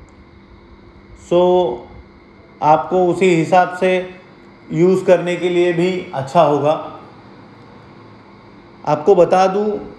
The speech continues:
तो property under construction है, आज से तीन साल में इसका position है। आप ये देख सकते हैं exhaust वगैरह सब आपके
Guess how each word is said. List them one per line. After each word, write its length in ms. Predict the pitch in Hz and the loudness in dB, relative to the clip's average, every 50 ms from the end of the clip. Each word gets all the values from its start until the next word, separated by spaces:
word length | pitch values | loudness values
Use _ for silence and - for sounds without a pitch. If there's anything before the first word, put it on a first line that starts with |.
| 156 - - | -12 -4 -2
तो 140 | 185 185 180 | 0 0 0
property 800 | 180 180 170 160 165 - 170 151 196 202 208 208 196 - - - | 2 2 2 2 2 -2 -4 -2 0 0 0 -2 -6 -8 -6 -4
under 220 | 143 147 147 165 | -2 0 0 0
construction 580 | 175 175 185 170 160 - 202 180 190 - 202 190 | 0 2 2 0 0 0 -2 -2 -2 -2 -2 -2
है, 400 | 175 160 175 175 185 180 175 - - - - - - - - - - - - - - - - - - - - - - - - - - - - - - - - - - - - - - - - - - - - - - - - - - - - - - - - - | 0 -2 -2 -2 -2 -4 -8 -12 -18 -20 -20 -20 -20 -20 -20 -20 -20 -20 -20 -20 -20 -20 -20 -20 -20 -20 -20 -20 -20 -20 -20 -20 -20 -20 -20 -20 -20 -20 -20 -20 -20 -20 -20 -20 -20 -20 -20 -20 -20 -20 -20 -20 -20 -20 -20 -20 -20 -20 -20 -20 -20 -12 -4 0
आज 260 | 147 170 170 175 - | 0 2 0 0 -2
से 480 | - 196 196 190 196 190 190 - - - - - - - - - - - - - - - - - - - - - - | 0 2 2 2 2 0 -4 -8 -12 -18 -20 -20 -20 -20 -20 -20 -20 -20 -20 -20 -20 -20 -20 -20 -20 -20 -16 -4 0
तीन 260 | 175 180 196 208 202 | 0 2 2 0 0
साल 300 | - - 202 185 180 180 | 0 2 2 2 2 0
में 140 | 185 185 180 | -2 -6 -6
इसका 220 | 175 165 - 185 | -4 0 0 0
position 500 | 175 170 170 156 147 165 160 196 196 190 | 2 2 2 2 2 0 0 0 0 0
है। 360 | 170 165 170 180 180 - - - - - _ _ _ - - _ - _ _ - - - - - _ _ - _ - - - - - - - - - - - - - - - - - - - - - - - - - - - - - - _ - - - - - - - - - - - - | 0 0 -2 -4 -6 -10 -16 -20 -20 -20 _ _ _ -20 -20 _ -20 _ _ -20 -20 -20 -20 -20 _ _ -20 _ -20 -20 -20 -20 -20 -20 -20 -20 -20 -20 -20 -20 -20 -20 -20 -20 -20 -20 -20 -20 -20 -20 -20 -20 -20 -20 -20 -20 -20 -20 _ -20 -20 -20 -20 -20 -20 -20 -20 -20 -10 -4 -2
आप 160 | 143 143 143 | -2 0 2
ये 80 | 165 170 | 2 4
देख 200 | 165 180 180 170 | 4 4 4 4
सकते 260 | 185 170 - - 180 | 2 0 2 2 2
हैं 200 | 170 165 165 156 | 4 4 2 0
exhaust 400 | 139 135 160 165 170 170 - 180 | 2 2 2 2 2 2 0 0
वगैरह 280 | 170 156 170 170 175 | 2 2 4 2 2
सब 300 | 165 170 - 202 202 196 | 0 0 0 0 2 2
आपके 320 | 190 180 - - - 190 | 0 -2 -2 -2 -4 -4